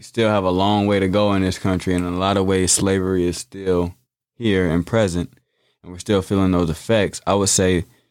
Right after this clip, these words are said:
the thirteenth is my favorite because it started the process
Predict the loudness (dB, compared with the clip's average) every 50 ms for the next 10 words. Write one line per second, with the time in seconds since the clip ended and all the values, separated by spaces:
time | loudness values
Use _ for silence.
0 | _ _ _ _ _ -16 -4 -2 0 0 0 0 0 0 0 -2 -2 -2 0 0
1 | 0 0 0 0 2 2 2 2 0 0 0 0 0 0 0 0 0 0 -2 -2
2 | -6 -14 _ _ _ _ _ _ -14 -14 -10 -2 0 2 2 2 2 0 -2 -4
3 | -6 -6 -2 0 0 0 0 -2 -6 -10 -10 -12 -16 -20 -20